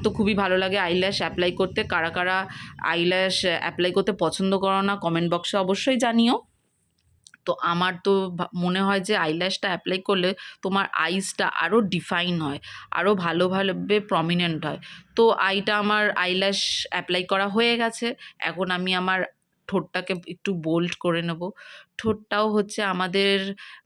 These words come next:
উম, ফেসের একটা গুরুত্বপূর্ণ অংশ। তো ঠোঁটটাও তোমাকে, আইসটাকেও যেমন তুমি ডিফাইন করবে, গর্জিয়াস লুক বানাবে, তোমার লিপসটাকেও ভালো করে সুন্দর করে ডিফাইন করার প্রয়োজন,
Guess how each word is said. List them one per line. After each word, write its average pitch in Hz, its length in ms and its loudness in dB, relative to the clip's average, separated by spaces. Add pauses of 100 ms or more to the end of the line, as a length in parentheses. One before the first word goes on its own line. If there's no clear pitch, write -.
(120)
উম, 165 240 -2 (140)
ফেসের 196 380 0
একটা 180 580 -2 (220)
গুরুত্বপূর্ণ 175 600 -2
অংশ। 170 480 -2 (200)
তো 180 100 -2 (100)
ঠোঁটটাও 240 500 0
তোমাকে, 233 540 0
আইসটাকেও 233 680 2
যেমন 233 320 2
তুমি 233 200 4
ডিফাইন 202 520 0
করবে, 202 480 0 (300)
গর্জিয়াস 185 600 2
লুক 190 220 2
বানাবে, 175 440 0 (280)
তোমার 208 200 2
লিপসটাকেও 185 720 0
ভালো 175 280 0
করে 202 180 -2
সুন্দর 185 400 -2
করে 196 220 2
ডিফাইন 170 420 -4
করার 196 220 0
প্রয়োজন, 165 420 -4